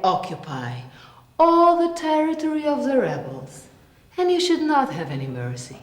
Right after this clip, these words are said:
It's easy not to have mercy, to send them to their death.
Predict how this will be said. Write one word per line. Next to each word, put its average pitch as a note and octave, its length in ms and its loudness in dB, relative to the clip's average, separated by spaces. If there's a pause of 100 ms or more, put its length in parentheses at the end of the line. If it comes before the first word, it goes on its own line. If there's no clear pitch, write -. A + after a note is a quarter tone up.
(140)
It's B3 160 0
easy C#3 440 -2
not C#3+ 180 -8
to E3 60 -14
have C#3 200 -10
mercy, C#3 520 -14 (580)
to G3+ 100 0
send G3 480 2
them C3+ 240 -4
to D3 100 -8
their B2+ 360 -2
death. - 500 -6